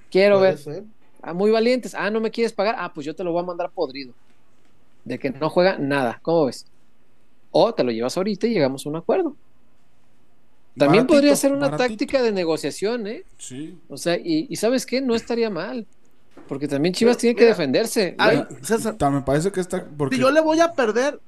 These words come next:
Speaker 2: neta, fíjate, yo, perdón, Wario, esta
Speaker 3: Ujú.
Speaker 2: me la contó Jorge Sepúlveda. Digo, Sepúlveda. Eh, este, Escobedo.
Speaker 1: Traes el tío
Speaker 2: El, el
Speaker 1: atravesado.
Speaker 2: hermano.
Speaker 1: Ajá.
Speaker 2: No, no, no, no, Jorge, no.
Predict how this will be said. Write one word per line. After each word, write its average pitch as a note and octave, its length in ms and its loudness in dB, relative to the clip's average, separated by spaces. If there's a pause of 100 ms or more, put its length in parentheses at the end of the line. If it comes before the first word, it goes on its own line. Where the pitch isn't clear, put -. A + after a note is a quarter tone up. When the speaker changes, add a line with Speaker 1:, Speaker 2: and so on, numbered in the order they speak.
(240)
Speaker 2:
neta, G#3+ 500 -6
fíjate, F3+ 380 0
yo, F#3 220 -4 (180)
perdón, E3+ 380 -4 (500)
Wario, D3 320 -2 (300)
esta C#3 240 -4
Speaker 3:
Ujú. B3+ 80 -4
Speaker 2:
me B3 60 -4
la F#3+ 120 -4
contó D3+ 320 -4
Jorge F#3 400 -4
Sepúlveda. E3+ 560 -6 (360)
Digo, B2 360 -4
Sepúlveda. G#2+ 600 -12 (400)
Eh, B2 880 -8
este, C#3 580 -6
Escobedo. D3 560 -2 (460)
Speaker 1:
Traes - 260 -14
el C#3+ 140 -6
tío D3 180 -4
Speaker 2:
El, D3 60 0
el - 40 -4
Speaker 1:
atravesado. C#3 360 0
Speaker 2:
hermano. C#3 300 -4
Speaker 1:
Ajá. A3 140 -4 (200)
Speaker 2:
No, E3+ 240 0
no, A3+ 100 -2
no, A3+ 300 -6
no, C3+ 120 -12
Jorge, F3 420 -4
no. D3 300 -12